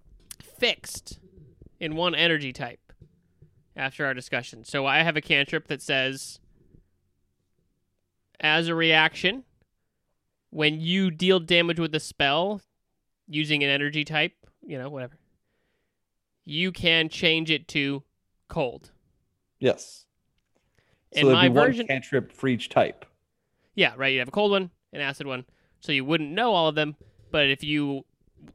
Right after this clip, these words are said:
Speaker 1: uh, in my, in my spell description, not spell description, in the spell, yeah, spell description, the, the certain, the classes that could learn this cantrip were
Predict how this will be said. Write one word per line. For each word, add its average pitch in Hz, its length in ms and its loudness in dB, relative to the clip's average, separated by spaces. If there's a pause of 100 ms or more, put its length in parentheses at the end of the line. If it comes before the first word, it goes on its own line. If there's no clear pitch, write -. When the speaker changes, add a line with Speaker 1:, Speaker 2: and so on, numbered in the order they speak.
(140)
Speaker 1:
uh, 135 280 -10
in 156 120 -8
my, 147 400 0
in 147 120 -8
my 135 140 -2
spell 226 220 -6
description, 175 500 -6 (520)
not 160 120 -2
spell 143 140 -6
description, - 360 -14 (300)
in 143 100 -8
the 139 60 -12
spell, 208 320 -6
yeah, 220 160 -4
spell 175 160 -10
description, 139 400 -14 (640)
the, 135 420 -4
the 139 100 -10
certain, 165 380 -6
the 139 80 -6
classes 208 480 -4
that 139 160 -2
could 117 140 -12
learn 247 380 -6
this 156 280 -8
cantrip 135 500 -6 (1080)
were 131 720 -4